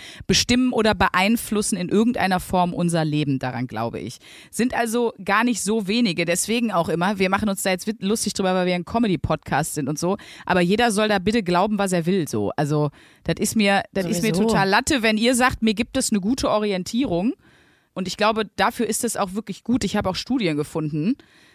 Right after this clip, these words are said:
Speaker 1: Es gibt zum Beispiel eine dänisch-deutsche Studie mit fünfzehntausend Personen. Da haben die halt eben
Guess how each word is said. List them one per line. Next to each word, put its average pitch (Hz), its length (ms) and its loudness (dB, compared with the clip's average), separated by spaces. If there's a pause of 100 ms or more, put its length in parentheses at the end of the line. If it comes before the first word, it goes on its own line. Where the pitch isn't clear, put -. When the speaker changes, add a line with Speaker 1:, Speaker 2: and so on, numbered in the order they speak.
(140)
Speaker 1:
Es 165 180 -8
gibt - 120 -4
zum 214 120 -4
Beispiel 208 260 -2
eine 190 100 0
dänisch-deutsche 214 720 2
Studie 254 320 0
mit 214 120 0
fünfzehntausend 226 1000 -2
Personen. 208 600 2 (380)
Da 185 100 4
haben 220 180 2
die 226 160 2
halt 208 200 2
eben 196 340 0